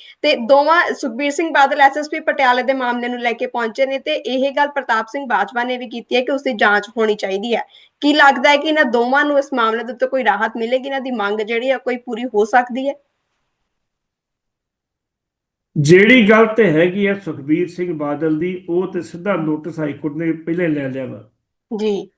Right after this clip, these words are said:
Speaker 2: ਹਾਈ ਕੋਰਟ ਨੇ ਚੋਣ ਕਮਿਸ਼ਨ ਨੂੰ ਤਲਬ ਕੀਤਾ ਵੀ ਅੱਠ ਤਰੀਕ ਨੂੰ ਪੇਸ਼ ਹੋ ਕੇ ਤੁਸੀਂ ਆਪਣਾ ਸਪਸ਼ਟੀਕਰਨ ਦਿਓ ਵੀ ਆਹ ਜਿਹੜੀਆਂ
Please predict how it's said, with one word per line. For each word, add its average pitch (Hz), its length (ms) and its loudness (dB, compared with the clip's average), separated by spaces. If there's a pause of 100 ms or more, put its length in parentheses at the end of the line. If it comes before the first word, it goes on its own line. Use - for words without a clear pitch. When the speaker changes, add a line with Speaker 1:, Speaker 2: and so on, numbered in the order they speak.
(1040)
Speaker 2:
ਹਾਈ 202 280 -2
ਕੋਰਟ 196 420 -2
ਨੇ 226 180 4
ਚੋਣ 208 500 -4
ਕਮਿਸ਼ਨ 185 480 -6
ਨੂੰ 214 180 -6
ਤਲਬ 196 380 -6
ਕੀਤਾ 175 340 -6
ਵੀ 185 260 -8 (120)
ਅੱਠ 185 180 -4
ਤਰੀਕ 165 340 -2
ਨੂੰ 180 300 -6
ਪੇਸ਼ 170 340 2
ਹੋ 156 100 0
ਕੇ 180 220 -2
ਤੁਸੀਂ 160 380 -4
ਆਪਣਾ 170 320 -4
ਸਪਸ਼ਟੀਕਰਨ 156 920 -6
ਦਿਓ 160 500 2 (1400)
ਵੀ 180 220 -2
ਆਹ 196 220 0
ਜਿਹੜੀਆਂ 196 280 2